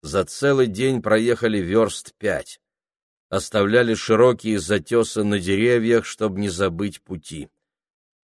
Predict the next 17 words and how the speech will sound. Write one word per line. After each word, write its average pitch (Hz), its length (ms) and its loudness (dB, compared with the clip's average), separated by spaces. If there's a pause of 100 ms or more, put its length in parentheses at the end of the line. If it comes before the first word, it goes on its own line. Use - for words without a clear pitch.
Тучи 113 460 0
рыжих 110 600 0
комаров 110 640 6
преследовали 101 720 0
партию. 87 640 -4 (760)
Люди 110 380 2
в - 100 -10
пропитанных 98 720 0
дёгтем 104 520 2
сетках 110 760 -2
отмахивались 104 960 -2
веничками. 82 800 -6 (680)
Узкая 98 480 0
тропа, 90 520 0
преграждаемая 90 1040 0
то 101 180 2
валежником, 95 840 -2